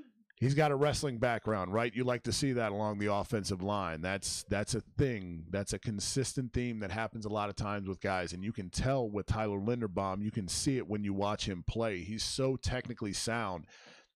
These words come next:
His strength, the way he utilizes his leverage against opposing defensive linemen. As a center, his snap quickness is so impressive. The way he immediately positions himself off the snap and gets his snap hand exactly where it needs to be going forward. He's so lightning quick.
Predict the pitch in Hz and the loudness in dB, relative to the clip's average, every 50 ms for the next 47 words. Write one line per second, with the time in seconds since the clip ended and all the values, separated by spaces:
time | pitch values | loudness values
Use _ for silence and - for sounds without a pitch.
0 | _ _ - 127 127 117 - - - - 131 127 135 131 117 - - 107 101 113 | _ _ 0 2 2 2 0 -2 -2 0 0 0 0 0 -2 -2 0 0 2 2
1 | 113 107 104 110 107 110 120 123 113 117 117 113 113 113 104 98 107 101 - 120 | 2 2 2 0 0 2 2 2 2 2 2 2 2 2 0 0 -2 0 0 0
2 | 110 92 95 101 117 127 127 117 110 104 98 87 92 101 92 98 101 92 - 95 | 0 0 2 2 4 4 4 4 2 2 2 0 -2 -2 0 -2 -2 -2 -2 0
3 | - 120 117 113 98 107 101 92 92 - 117 107 98 - 92 85 90 101 110 117 | 2 2 4 2 2 0 -2 -4 -2 -2 -2 0 0 -2 -2 -2 0 0 0 0
4 | 117 110 95 87 80 73 73 - - - - - - - - - _ _ _ _ | 0 0 -2 -4 -6 -6 -8 -14 -20 -20 -20 -20 -20 -20 -20 -20 _ _ _ _
5 | - - 131 131 131 123 - - - 165 156 143 120 101 - 127 117 - - - | -2 -2 0 0 0 0 0 2 2 2 2 2 0 0 0 0 0 0 -2 -2
6 | - 127 131 139 143 - - - - 139 113 - 107 101 101 - - 104 98 - | -2 0 0 0 0 0 0 2 2 2 2 0 -2 -2 0 0 0 0 0 -2
7 | - - - 165 156 151 143 123 110 - - 127 110 98 - - 92 73 67 85 | 0 4 4 6 6 6 4 2 2 2 2 2 0 0 -2 -2 -4 -4 -2 -2
8 | 98 95 92 104 123 131 135 113 131 135 127 120 117 117 127 127 127 131 120 123 | -2 0 2 4 2 4 4 2 2 2 0 -2 -2 -2 -2 -2 -2 -2 -2 -2
9 | 120 - - 123 107 87 95 117 123 - - 120 107 - 113 107 95 85 - 113 | 2 2 2 2 2 2 0 0 0 0 0 -2 0 0 -2 -2 -2 -2 0 0
10 | 107 92 90 - - 107 113 113 - 110 92 - - 107 101 92 90 - 90 90 | 0 0 0 0 2 2 2 0 0 -2 -4 -2 -2 -2 -2 -2 -2 -4 -4 -4
11 | 95 110 107 - - 98 87 - - 107 107 104 98 - 107 104 101 95 87 85 | -2 -2 -2 -2 -2 -2 -2 -2 -2 0 0 2 2 2 0 0 -2 -4 -6 -4
12 | 90 98 101 101 90 - 104 98 101 98 98 92 87 98 101 95 85 98 90 82 | -4 -2 -2 -4 -4 -4 -4 -2 0 -2 -2 -2 -4 -6 -6 -4 -4 -6 -4 -2
13 | 104 107 104 95 87 98 95 95 90 90 85 - - 104 101 101 95 85 82 85 | -2 -2 -2 -2 -2 -2 -2 -2 -2 -6 -6 -4 0 0 0 2 0 -2 -2 -2
14 | 104 95 - - - - 127 123 127 120 110 104 104 113 120 110 - 101 98 90 | -2 -2 -2 -4 -2 0 2 2 2 0 0 -2 -2 -2 -2 -4 -6 -10 -12 -12
15 | 82 - - - 127 110 90 - | -12 -10 -4 0 0 0 0 -2